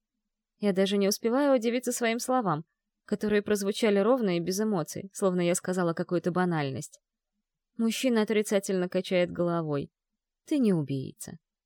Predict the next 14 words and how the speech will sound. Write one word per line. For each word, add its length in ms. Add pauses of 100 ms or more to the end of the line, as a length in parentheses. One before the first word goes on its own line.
(120)
Тебя 260
выдаёт 380
взгляд. 560 (840)
Как 300
же 140
ты 260
ошибаешься. 960 (480)
Логан 380
с 80
тобой 280
явно 260
не 140
согласился 800
бы. 200